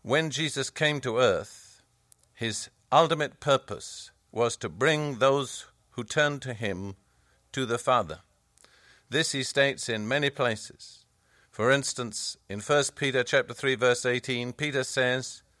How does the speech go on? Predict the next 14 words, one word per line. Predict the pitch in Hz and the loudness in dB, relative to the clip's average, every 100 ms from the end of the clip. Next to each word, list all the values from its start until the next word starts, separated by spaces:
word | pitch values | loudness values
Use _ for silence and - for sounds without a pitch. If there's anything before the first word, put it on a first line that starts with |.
| _ _ _ | _ _ _
"For | _ 110 | _ -8
Christ | - 160 165 156 - | 2 6 6 4 4
also | 143 139 - 95 | 4 2 0 -4
died | 78 131 139 139 127 | 2 4 6 6 2
for | - | -2
sins | 127 - 135 92 95 104 - - _ | -4 0 0 0 -6 -12 -16 -20 _
once | 95 123 139 - | 0 2 2 -2
for | - 123 | 0 4
all, | 120 85 - _ _ _ _ _ - | 4 2 -4 _ _ _ _ _ -6
the | 107 | 0
just | 127 147 - - | 4 4 4 -4
for | 131 | -4
the | 131 | -2
unjust, | 131 139 117 113 85 - - - | 0 0 2 2 0 -6 -18 -20